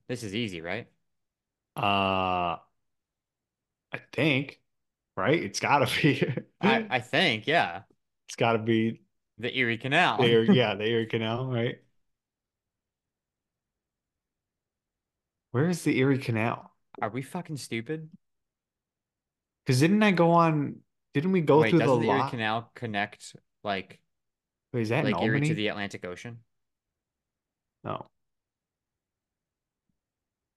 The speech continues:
Speaker 2: No, Joe. Oh, wait. Yeah.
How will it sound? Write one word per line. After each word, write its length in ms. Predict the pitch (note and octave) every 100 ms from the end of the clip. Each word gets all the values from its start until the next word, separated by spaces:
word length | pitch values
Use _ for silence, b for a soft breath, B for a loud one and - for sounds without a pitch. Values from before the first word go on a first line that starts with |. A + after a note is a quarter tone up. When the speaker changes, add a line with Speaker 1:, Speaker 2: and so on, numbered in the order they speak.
| _ _ _ _
Speaker 2:
No, 260 | D3 C3 - -
Joe. 380 | - E2+ A2 - _ _ _ _ _ _ _ -
Oh, 100 | B2+
wait. 360 | A#2+ D#2 - _ _ _ _ _ _ _ _ _ _ _ _ _ _ _
Yeah. 440 | C3+ B2 F#2 C2